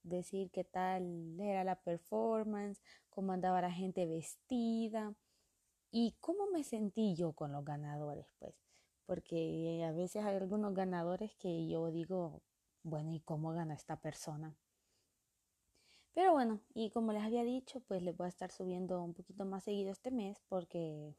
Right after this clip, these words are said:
<laughs> no les he subido nada. Entonces aquí estamos. Así que, bueno, primero vamos a hablar de los V M As, porque esos fueron los primeros que sucedieron.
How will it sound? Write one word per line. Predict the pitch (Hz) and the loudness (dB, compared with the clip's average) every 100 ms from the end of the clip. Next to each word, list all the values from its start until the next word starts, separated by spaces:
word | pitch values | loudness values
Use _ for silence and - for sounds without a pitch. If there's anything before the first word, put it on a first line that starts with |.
| - | -6
<laughs> | 147 170 | -4 0
no | |
les | 170 160 | 2 2
he | 170 | 0
subido | - 170 180 175 | -2 -4 -2 -2
nada. | 180 170 175 180 _ _ _ - _ - | -2 -4 -4 -8 _ _ _ -20 _ -6
Entonces | 240 262 254 | 0 2 2
aquí | 240 - | 0 -4
estamos. | 208 - - - 170 - _ _ _ _ _ _ - | -10 -6 -6 -8 -14 -20 _ _ _ _ _ _ 2
Así | 330 359 349 | 2 2 0
que, | 415 403 370 359 - | 0 0 -2 -6 0
bueno, | 254 196 240 | 2 2 0
primero | 320 311 233 190 220 285 | 2 4 4 4 0 0
vamos | 233 175 180 175 190 | 0 2 2 0 0
a | |
hablar | 202 196 165 165 - - _ - | 0 0 0 -2 -4 -10 _ 0
de | 233 247 | 4 6
los | 247 240 | 4 2
V | 180 196 | 2 2
M | 208 202 156 156 | 2 0 -2 -6
As, | 196 - _ | -10 -14 _
porque | 190 175 175 165 | -4 -4 -4 -6
esos | - 175 | -6 -8
fueron | 180 175 175 175 | -6 -4 -4 -4
los | 202 220 _ | -4 -6 _
primeros | 202 190 196 190 - | -8 -6 -4 -6 -10
que | 196 | -16
sucedieron. | - 247 - 269 220 165 156 208 | -18 -14 -8 -4 -2 -4 -6 -12